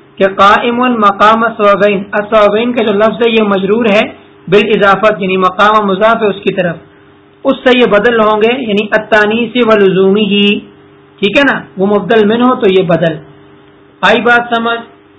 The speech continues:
التانیث و لزومہ، رفع کی حالت میں یہ خبر ہوں گے مبتدا محذوف احدہما اور ثانیہما کے لیے، نصب کی صورت میں کہ التانیث و لزومہ،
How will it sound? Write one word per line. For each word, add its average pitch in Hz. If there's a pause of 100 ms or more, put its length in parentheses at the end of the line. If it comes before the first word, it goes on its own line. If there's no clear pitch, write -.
(460)
التانیث 220
و 226
لزومہ، 214
رفع 214
کی 220
حالت 214
میں 208
یہ 202
خبر 196
ہوں 214
گے 202
مبتدا 190 (100)
محذوف 202
احدہما 214 (100)
اور 190
ثانیہما 196
کے 196
لیے، 180 (880)
نصب 208
کی 214
صورت 226
میں 220
کہ 208
التانیث 214
و 208
لزومہ، 208